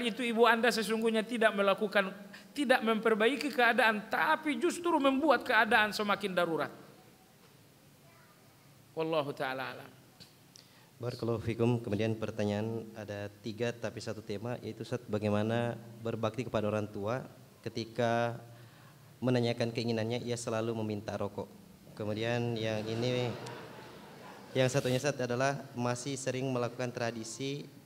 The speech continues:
Speaker 2: tahayul dalam hal, eh, kebiasaan masyarakat atau kebiasaan di dalam rumah. Yang ketiga ini, Ustaz, bagaimana dengan orang tua yang masih,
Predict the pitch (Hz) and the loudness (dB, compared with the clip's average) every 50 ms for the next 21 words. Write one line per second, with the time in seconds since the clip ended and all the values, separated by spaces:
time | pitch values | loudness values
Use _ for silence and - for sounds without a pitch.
0 | - - 123 110 110 117 117 120 123 131 123 117 110 110 113 110 107 104 113 117 | -8 -6 -6 -4 -2 -2 -2 -2 -2 -4 -2 -2 -2 -2 -2 -2 -2 -2 -2 -2
1 | 110 113 107 - - - - - - - - - - - - 117 113 113 113 - | -2 -2 -4 -8 -12 -20 -20 -20 -20 -20 -20 -20 -20 -16 -12 -10 -10 -8 -6 -6
2 | 127 123 120 120 120 120 - 123 113 117 117 117 117 113 113 110 110 - 113 107 | -4 -2 0 0 0 0 -2 -2 -2 -2 -2 -4 -4 -4 -4 -4 -4 -6 -6 -6
3 | 110 110 - 123 - - - - - 104 107 110 - 113 113 - 110 110 110 110 | -6 -4 -6 -6 -6 -8 -14 -18 -14 -12 -10 -8 -6 -8 -6 -6 -4 -4 -4 -2
4 | - 117 113 110 110 107 107 107 107 107 107 104 98 107 120 135 139 - - - | -2 -2 -4 -4 -4 -4 -4 -2 -2 -2 -2 0 0 2 2 0 -2 -4 -12 -18
5 | - - - - - - - - - - - - - 120 120 117 117 113 117 113 | -20 -20 -20 -20 -20 -20 -20 -20 -20 -20 -18 -10 -6 -4 -2 -2 -2 -2 -4 -4
6 | - 127 120 - 117 113 117 113 113 - 131 - - - - - - 127 120 113 | -6 -6 -8 -6 -6 -4 -4 -4 -4 -6 -6 -8 -8 -14 -14 -10 -6 -6 -2 0
7 | 117 113 117 117 117 123 123 123 117 117 113 110 113 113 110 107 - 117 117 110 | 0 2 2 2 2 2 0 0 -2 -2 -2 -2 -2 -2 -2 -2 -2 -2 -2 -2
8 | 107 110 107 104 - - 123 120 120 120 | -2 -2 -4 -6 -6 -6 -6 -6 -6 -6